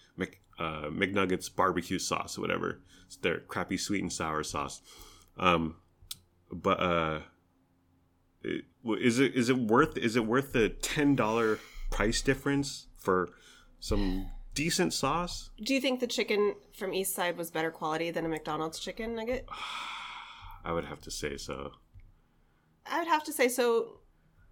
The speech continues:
Speaker 2: Not by much.
Speaker 1: Yeah.
Speaker 2: But yeah, it was
Speaker 1: Yeah.
Speaker 2: a step or two above.
Speaker 1: Yeah.
Speaker 2: The sauce was definitely better quality, more fancy. We had some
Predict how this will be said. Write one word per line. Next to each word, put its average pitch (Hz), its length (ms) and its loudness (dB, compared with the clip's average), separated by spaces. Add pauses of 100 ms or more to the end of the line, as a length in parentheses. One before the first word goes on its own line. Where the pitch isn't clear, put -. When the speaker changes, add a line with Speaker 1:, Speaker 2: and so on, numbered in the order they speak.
(160)
Speaker 2:
Not 494 220 4
by 539 180 10
much. - 480 2
Speaker 1:
Yeah. 82 220 4 (120)
Speaker 2:
But 294 140 2
yeah, 95 280 4 (180)
it - 40 0
was 254 100 0
Speaker 1:
Yeah. 285 40 0
Speaker 2:
a 269 40 -2
step 202 220 -2
or 180 80 -2
two 170 200 -2
above. 156 400 -2 (180)
Speaker 1:
Yeah. - 140 -6 (480)
Speaker 2:
The 202 60 -2
sauce 247 300 8
was 254 140 -2
definitely 196 480 0
better 160 220 0
quality, 160 640 -4 (140)
more 165 160 -2
fancy. 220 500 -2
We 202 80 -2
had 170 180 -4
some 160 200 -6